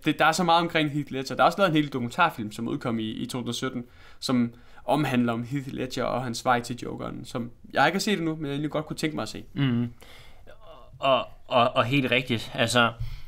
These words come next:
Speaker 2: Det, og, og jeg sy-, jeg synes faktisk, at, at, at du indrammer det, øh, sindssygt godt i forhold til det der med at sige, at det er bare ikke blevet set før.
Speaker 1: Mm.
Speaker 2: Og det, og jeg vil faktisk sige det, at det er ikke set siden.
Speaker 1: Det er ikke set siden, nej, det tror jeg heller ikke.
Speaker 2: Altså, fordi at,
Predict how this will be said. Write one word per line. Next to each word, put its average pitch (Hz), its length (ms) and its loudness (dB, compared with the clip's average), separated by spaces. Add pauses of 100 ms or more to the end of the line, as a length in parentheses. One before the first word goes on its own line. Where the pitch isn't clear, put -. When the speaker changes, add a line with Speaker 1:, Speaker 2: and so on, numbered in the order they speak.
(280)
Speaker 2:
Det, 135 220 4
og, 120 200 4
og 120 160 2
jeg 123 120 0
sy-, - 120 -4 (100)
jeg 135 100 0
synes 180 160 -2
faktisk, 160 300 4
at, 113 60 4 (100)
at, 113 380 -2
at 113 180 -4
du 131 180 -2
indrammer 139 420 4
det, 101 500 -2
øh, 110 120 -8
sindssygt 147 400 -2
godt 139 140 4
i 135 40 -4
forhold 135 260 0
til 113 120 -6
det 120 80 0
der 123 60 0
med 120 80 -2
at 117 60 -4
sige, 139 200 -2
at 113 120 -4 (680)
det 110 120 0
er - 40 -16
bare 104 160 4
ikke 123 120 -4
blevet 107 120 -2
set 127 260 0
før. 139 280 4 (140)
Speaker 1:
Mm. 127 200 -4
Speaker 2:
Og 117 120 -4
det, 147 100 2
og 135 80 0
jeg 120 80 6
vil 117 60 0
faktisk 139 360 2
sige 151 120 8
det, 143 80 6
at - 200 -2
det 110 100 -2
er - 20 0
ikke 123 180 0
set 139 220 0
siden. 160 220 4
Speaker 1:
Det 170 60 2
er - 40 0
ikke 156 120 -4
set 180 180 -4
siden, 143 140 -8
nej, 123 100 -10
det 131 120 -10
tror 160 100 -10
jeg 147 40 -8
heller 117 120 -10
ikke. - 40 -4
Speaker 2:
Altså, 123 260 2 (380)
fordi 151 320 0
at, 135 220 -4